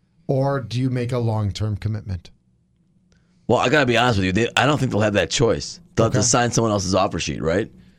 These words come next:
Speaker 1: Probably.
Speaker 2: Uh, I'd ra-, much rather do a one-year deal, though. I, I don't think Jabari Parker's,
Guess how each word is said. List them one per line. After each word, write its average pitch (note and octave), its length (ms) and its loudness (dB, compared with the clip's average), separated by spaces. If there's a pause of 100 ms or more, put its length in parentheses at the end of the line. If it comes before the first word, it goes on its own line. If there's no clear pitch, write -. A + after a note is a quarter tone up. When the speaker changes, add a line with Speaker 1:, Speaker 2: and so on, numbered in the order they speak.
(140)
Speaker 1:
Probably. B2 460 -4 (160)
Speaker 2:
Uh, G2+ 220 2
I'd A#2+ 180 2
ra-, C3 100 2
much B2 200 2
rather G#2+ 200 0
do G2 140 2
a F2+ 40 0
one-year F#2+ 360 2
deal, D#2 240 0
though. D2 260 -2 (380)
I, B2+ 220 0
I - 20 2
don't F3+ 160 2
think C#3+ 180 0
Jabari G#2 380 0
Parker's, F#2 560 -2